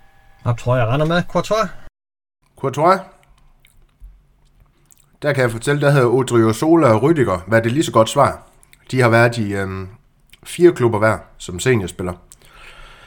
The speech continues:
Speaker 2: Så har Modric og Vallejo været i, øh, hele fem. Men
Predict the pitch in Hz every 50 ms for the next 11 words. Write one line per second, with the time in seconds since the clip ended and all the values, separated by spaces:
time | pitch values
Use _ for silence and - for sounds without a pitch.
0 | - - _ _ _ _ _ _ _ _ _ _ _ _ _ _ - - 131 120
1 | 139 127 117 127 147 175 170 - 123 110 - - - - - 117 113 101 113 113
2 | 117 131 156 165 - - 104 - 90 92 101 113 117 120 123 113 113 104 101 98
3 | 98 98 87 82 - - - - - - - - - - - - - 120 120 113
4 | 113 - - 139 170 170 - - - - - _ _ _ _ _ _ - 104 120
5 | 143 185 202 175